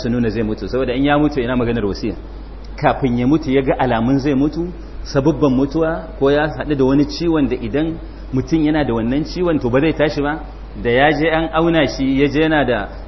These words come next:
cancer stage four, to, ya san ba zai, wato, ba zai tashi ba. An za a kashe kuɗin duniya nan, ya san ba zai tashi ba, ba zai wuce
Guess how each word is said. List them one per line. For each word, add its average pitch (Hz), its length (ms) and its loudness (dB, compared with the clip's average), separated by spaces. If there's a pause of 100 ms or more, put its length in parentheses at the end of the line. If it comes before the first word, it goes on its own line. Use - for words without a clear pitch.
(100)
cancer 151 500 2
stage - 400 -2
four, 175 200 2 (240)
to, 127 60 2
ya 143 80 4
san 160 180 2
ba 135 80 4
zai, 131 220 4 (300)
wato, 113 300 0
ba 120 120 2
zai 139 120 4
tashi 120 260 -2
ba. 87 80 -10 (680)
An 135 100 0
za 147 120 4
a 135 40 2
kashe 143 280 0
kuɗin 135 260 0
duniya 139 260 4
nan, 135 140 2
ya 120 80 0
san 143 200 0
ba 117 100 2
zai 127 140 4
tashi 135 300 2
ba, 131 180 -4 (400)
ba 120 80 2
zai 143 180 4
wuce 139 460 4